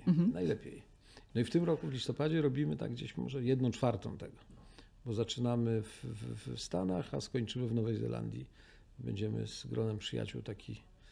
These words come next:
Speaker 2: rejs odbywać.
Speaker 1: Świetnie mieć takiego męża. <laughs> To
Speaker 2: O.
Speaker 1: pan planuje, czy pańska żona?
Speaker 2: Yy, nie, no ja, ja wymyślam, planuję, ale konf-, konsultuję, to znaczy to,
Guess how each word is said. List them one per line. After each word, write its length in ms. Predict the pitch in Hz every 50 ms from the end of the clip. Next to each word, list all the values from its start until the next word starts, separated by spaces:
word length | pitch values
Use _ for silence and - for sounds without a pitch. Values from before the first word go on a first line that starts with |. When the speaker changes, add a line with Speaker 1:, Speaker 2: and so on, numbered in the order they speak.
| - - - - - -
Speaker 2:
rejs 300 | 110 110 107 101 - -
odbywać. 360 | 104 95 95 107 113 151 175
Speaker 1:
Świetnie 320 | 175 - 190 - - 185
mieć 140 | 175 180 -
takiego 280 | 170 170 - 170 190 214
męża. 320 | 226 185 165 156 139 160 180
<laughs> 580 | - - - 698 605 - - - - - - -
To 160 | 269 208 -
Speaker 2:
O. 40 | -
Speaker 1:
pan 260 | - - 233 262 285
planuje, 380 | - 349 359 381 381 370 370 359
czy 280 | - - 320 311 311
pańska 340 | - 277 240 226 - - 180
żona? 240 | 156 151 143 151 180 - - - - - - - - - -
Speaker 2:
Yy, 400 | 196 - 208 214 226 226 226 220
nie, 140 | 202 208 160
no 80 | 143 165
ja, 140 | 185 190
ja 160 | 196 185 190 175
wymyślam, 580 | 156 165 156 151 135 - - - 92 98 175
planuję, 340 | - 175 160 147 160 185 190
ale 140 | 170 175 175
konf-, 600 | 175 - 175 165 - - 190 101 101 90 92 98 -
konsultuję, 520 | - 190 - - 196 165 185 143 110 98
to 120 | 101 95
znaczy 280 | 95 104 101 - - -
to, 320 | - 117 117 127 117 120